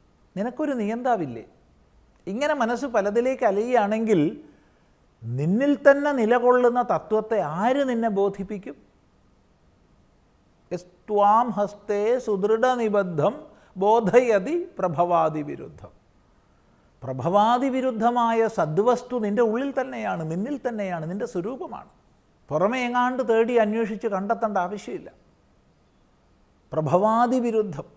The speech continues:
ഉദ്ഭവാദിരഹിതം എന്നർത്ഥം. ഇപ്പം ജനിക്കാത്ത, മരിക്കാത്ത,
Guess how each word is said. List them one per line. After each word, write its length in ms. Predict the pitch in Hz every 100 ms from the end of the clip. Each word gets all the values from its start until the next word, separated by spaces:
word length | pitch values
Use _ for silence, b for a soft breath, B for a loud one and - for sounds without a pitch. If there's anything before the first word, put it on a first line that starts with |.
| _ _ _ _ _ _ _ _
ഉദ്ഭവാദിരഹിതം 1120 | 139 151 180 220 233 233 240 220 175 202 202 190
എന്നർത്ഥം. 420 | 180 139 - - - _ _ _ b b b b b
ഇപ്പം 160 | 170
ജനിക്കാത്ത, 680 | 143 147 170 165 202 202 233
മരിക്കാത്ത, 720 | 226 170 185 - - - -